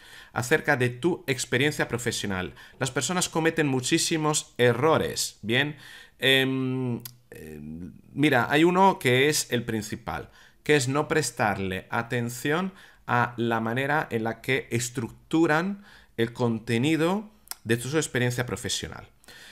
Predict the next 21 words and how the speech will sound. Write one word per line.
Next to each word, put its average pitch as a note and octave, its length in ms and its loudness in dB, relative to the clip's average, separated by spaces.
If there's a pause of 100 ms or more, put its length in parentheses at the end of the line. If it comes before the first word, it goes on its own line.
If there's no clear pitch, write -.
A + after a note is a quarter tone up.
(140)
Co-, - 220 -2
eh, C#3 140 0
considera F#3 400 2
una C#3 180 2
cosa, G2+ 300 -2
que B2+ 500 -2
en, B2 160 -4
eh, A#2 460 0
cuando B2+ 220 -2
hablamos E3 240 0
de D3+ 60 0
la C3+ 80 0
experiencia B2+ 340 -4
profesional, G#2+ 500 -4
en G#2 120 -2
el G#2 120 -6
currículum D#3+ 420 -2
son C#3 160 -4
importantes A#2+ 480 -2
cuatro C#3 380 2
elementos. - 720 -12